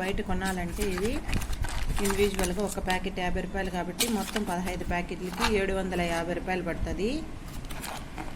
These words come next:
కాబట్టి మనము ఫ్లిప్కార్ట్లో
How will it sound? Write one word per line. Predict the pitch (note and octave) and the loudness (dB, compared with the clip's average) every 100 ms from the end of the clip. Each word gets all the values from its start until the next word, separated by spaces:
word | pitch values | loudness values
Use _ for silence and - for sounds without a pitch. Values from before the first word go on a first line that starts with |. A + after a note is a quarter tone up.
| - - - - G#3 | -4 -4 -2 0 2
కాబట్టి | F3+ F3+ - B3 | 2 0 0 0
మనము | G3 F#3 F3+ A3 D4 - - - - - - - - - - - - - | 2 2 0 0 0 0 0 2 2 0 0 0 0 0 -2 -4 -4 -4
ఫ్లిప్కార్ట్లో | G#3+ - G#3 G3+ G3 | -2 0 0 2 2